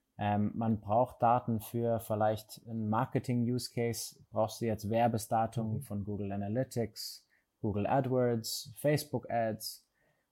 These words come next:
Speaker 1: Ähm, vielleicht für einen Betrieb, äh, brauchst du C-R-M-Daten von Salesforce oder NetSuite. Ähm, und, äh, auch, auch Dateien. Vielleicht gibt es noch alte F-T-P-Server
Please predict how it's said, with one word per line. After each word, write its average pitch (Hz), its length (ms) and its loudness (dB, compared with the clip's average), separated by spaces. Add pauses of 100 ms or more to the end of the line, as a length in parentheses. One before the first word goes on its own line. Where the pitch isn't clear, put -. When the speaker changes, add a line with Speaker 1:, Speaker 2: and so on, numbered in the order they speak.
(140)
Speaker 1:
Ähm, 110 520 4 (460)
vielleicht 117 480 6
für 120 120 2
einen 107 180 4
Betrieb, 143 640 2
äh, 117 440 -2
brauchst 117 340 0
du 107 100 0
C-R-M-Daten 120 1080 6
von 110 180 -2
Salesforce 123 840 -2
oder 101 140 -2
NetSuite. 110 640 -2 (1500)
Ähm, 110 300 6
und, 120 520 2
äh, 113 500 4
auch, - 280 4
auch 110 200 0
Dateien. 120 680 2
Vielleicht 104 340 2
gibt 117 160 -4
es 113 120 -2
noch 110 160 0
alte 107 260 -2
F-T-P-Server 110 1300 0